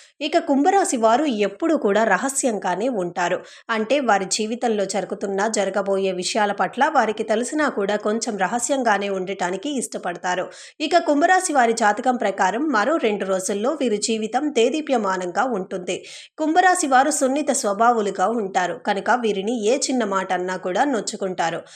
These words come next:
అదేవిధంగా కొన్ని విషయాలలో వెంటనే నిర్ణయం తీసుకోలేరు కనుక ఏ నిర్ణయం తీసుకోవాలి అని తెలియక ఊగిసలాడుతూ ఉంటారు. దీని ఫలితంగా కొన్నిసార్లు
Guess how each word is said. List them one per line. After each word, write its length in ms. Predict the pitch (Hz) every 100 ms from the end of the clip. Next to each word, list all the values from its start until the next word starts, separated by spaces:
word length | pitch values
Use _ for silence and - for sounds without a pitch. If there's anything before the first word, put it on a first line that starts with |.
| - - 262
అదేవిధంగా 540 | 311 339 285 240 240 233
కొన్ని 200 | 220 208 196
విషయాలలో 500 | - 254 247 208 220 202
వెంటనే 360 | 196 254 285 269 202
నిర్ణయం 340 | 196 208 220 -
తీసుకోలేరు 560 | 202 - 202 190 180 - -
కనుక 200 | 202 196 262 269 208
ఏ 60 | 294
నిర్ణయం 380 | 262 240 220 208
తీసుకోవాలి 640 | 208 202 214 190 185 196 196
అని 140 | 185 185
తెలియక 340 | 180 190 190 285 214
ఊగిసలాడుతూ 640 | 226 240 240 180 170 160 262
ఉంటారు. 340 | 190 175 180 175 - - - -
దీని 180 | 294 311
ఫలితంగా 440 | 294 294 359 320 247 240
కొన్నిసార్లు 500 | 220 220 233 269